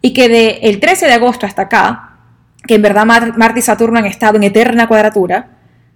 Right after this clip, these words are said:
tú has aprendido sobre lo que tú quieres crear y estructurar a nivel de trabajo. Y es un periodo para que tú,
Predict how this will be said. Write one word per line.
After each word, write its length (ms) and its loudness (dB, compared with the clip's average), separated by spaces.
tú 80 0
has 80 2
aprendido 460 2
sobre 200 -4
lo 100 -2
que 100 -6
tú 300 -6
quieres 420 -4
crear 460 -4
y 140 0
estructurar 580 -2
a 60 2
nivel 200 -2
de 80 -4
trabajo. 440 -6
Y 420 0
es 240 0
un 280 0
periodo 720 -2
para 160 0
que 100 -2
tú, 400 -4